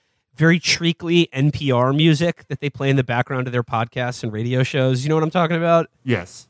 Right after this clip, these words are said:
Speaker 1: Like, the, and it really, it sets a tone. Let's put it that way. I have your, like, uh, not, not a single moment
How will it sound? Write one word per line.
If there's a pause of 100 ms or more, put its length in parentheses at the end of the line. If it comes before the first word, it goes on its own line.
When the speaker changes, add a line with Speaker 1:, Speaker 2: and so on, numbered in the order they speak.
Speaker 1:
Like,
the,
and
it
really,
it
sets
a
tone.
Let's
put
it
that
way. (520)
I
have
your,
like,
uh, (560)
not,
not
a
single
moment